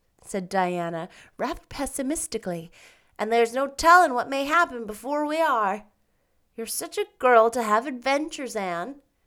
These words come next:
"Having adventures comes natural to some people," said Anne serenely. "You just have a gift for them, or you haven't." <laughs> That's the end of chapter seventeen. Oh, man.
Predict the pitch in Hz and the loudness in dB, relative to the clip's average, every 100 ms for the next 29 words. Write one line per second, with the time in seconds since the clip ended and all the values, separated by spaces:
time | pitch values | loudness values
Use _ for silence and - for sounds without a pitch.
0 | _ _ _ _ _ - 370 349 349 - | _ _ _ _ _ -8 -6 -6 -8 -4
1 | 349 320 311 302 - 320 311 269 233 262 | -4 -4 -12 -14 -12 -10 -10 -6 -2 -2
2 | - - 285 311 320 311 277 226 208 - | -2 -10 -8 -8 -8 -12 -10 -12 -14 -16
3 | 202 - 208 202 - _ _ _ - 220 | -18 -14 -16 -16 -20 _ _ _ -12 -10
4 | - 214 196 190 185 196 202 190 185 202 | -8 -8 -6 -8 -10 -8 -8 -8 -8 -12
5 | 233 _ _ _ _ - 302 294 370 - | -14 _ _ _ _ -10 -8 -4 -6 -6
6 | - 359 370 311 349 330 - 262 254 285 | -8 -6 -8 -6 -6 -8 -12 -8 -6 -8
7 | 330 _ _ _ _ - 302 285 302 349 | -12 _ _ _ _ -12 -8 -6 -6 -6
8 | 370 427 359 - - _ _ _ - - | -6 -4 -6 -10 -16 _ _ _ -20 -20
9 | _ _ _ _ _ _ 294 - _ _ | _ _ _ _ _ _ -20 -20 _ _
10 | _ - 285 - 262 240 226 220 214 - | _ -14 -14 -14 -8 -6 -2 -2 -4 -6
11 | 226 185 226 180 170 165 - - - 196 | 0 0 0 -2 0 -2 -4 -10 -6 -4
12 | 185 175 - 233 208 180 143 - - 131 | -4 -10 -12 -12 -10 -8 -10 -12 -10 -10
13 | 131 139 151 143 131 123 120 113 85 90 | -10 -10 -12 -12 -10 -8 -6 -6 -6 -12
14 | - | -20